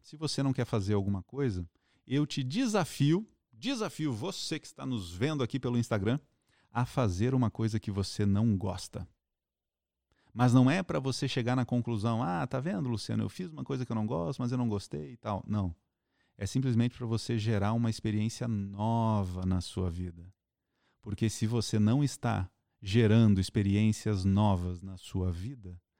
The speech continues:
como que você quer algo novo na sua vida? Faz sentido, né? Então, assim, pra gente iniciar essa mudança, a gente tem que começar a experimentar o novo, independente se você quer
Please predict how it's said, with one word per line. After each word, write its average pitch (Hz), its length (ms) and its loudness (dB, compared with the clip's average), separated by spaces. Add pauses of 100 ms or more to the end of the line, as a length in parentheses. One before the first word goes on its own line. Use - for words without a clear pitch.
(380)
como 107 560 6 (260)
que - 160 -8
você 101 400 0
quer 98 300 -2
algo 101 360 2
novo 98 800 2 (580)
na 104 380 0
sua 104 500 2
vida? 85 400 -4 (800)
Faz 107 200 -2
sentido, 98 420 2
né? 120 220 0 (540)
Então, 139 260 0
assim, 117 360 2 (320)
pra 127 160 -4
gente 147 320 -2
iniciar 143 640 -2
essa 123 200 -4
mudança, 104 680 -2 (400)
a 107 120 -6
gente 110 260 -2
tem 113 140 -2
que 113 100 -8
começar 110 400 -8
a 110 40 -6
experimentar 113 580 -4
o 143 60 -6
novo, 139 440 -2 (480)
independente 127 640 0
se - 140 -14
você 131 320 -4
quer 139 340 -6